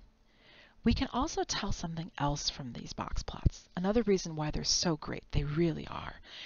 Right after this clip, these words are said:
Five number summaries are fabulous, <laughs> and a box plot is just a visual representation of the five number summary. The lowest number, the Q one, the Q two, the Q three, the max.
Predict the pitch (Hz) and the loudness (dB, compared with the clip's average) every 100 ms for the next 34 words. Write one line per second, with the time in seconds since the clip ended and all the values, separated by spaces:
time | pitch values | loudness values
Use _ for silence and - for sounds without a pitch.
0 | - - - 214 220 180 156 156 147 - | -12 -2 4 6 6 2 0 -2 -4 -6
1 | - - - - - - - 226 208 202 | -8 -6 -4 2 8 8 8 6 8 8
2 | 247 - 202 175 180 185 - 160 151 190 | 6 4 0 2 0 -2 -2 -2 2 4
3 | 202 175 160 160 175 175 - - - - | 4 2 2 0 -2 -4 -4 0 0 -2
4 | - - - 165 156 151 135 - 135 - | -12 -14 -2 0 0 0 6 6 6 -4
5 | - - - - - - - - - 143 | -4 -4 -12 -20 -18 -16 -14 -10 -8 2
6 | 180 196 - 180 170 160 - - 196 165 | 4 4 2 0 0 -2 6 8 8 4
7 | 156 - - 160 - 160 160 - - - | -2 -2 2 4 2 -2 -2 -4 0 2
8 | 151 - 156 - - - - - | 2 -2 -4 -6 -10 -10 -12 -12